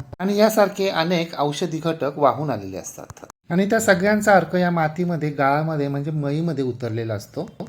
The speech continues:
गाळाच्या स्वरूपात जमिनीला एक प्रकारचं आयुर्वेदिक मिश्र खतच मिळालेलं असतं.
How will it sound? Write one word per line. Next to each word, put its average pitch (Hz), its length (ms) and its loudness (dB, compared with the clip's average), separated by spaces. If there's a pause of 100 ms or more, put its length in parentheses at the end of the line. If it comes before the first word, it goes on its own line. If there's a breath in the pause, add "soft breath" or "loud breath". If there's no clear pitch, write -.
(140)
गाळाच्या 202 380 6
स्वरूपात 202 460 6
जमिनीला 175 600 0
एक 156 160 -6
प्रकारचं 156 460 -2
आयुर्वेदिक 151 640 0
मिश्र 147 320 -6 (120)
खतच 165 360 -2
मिळालेलं 104 420 -2
असतं. 90 480 -10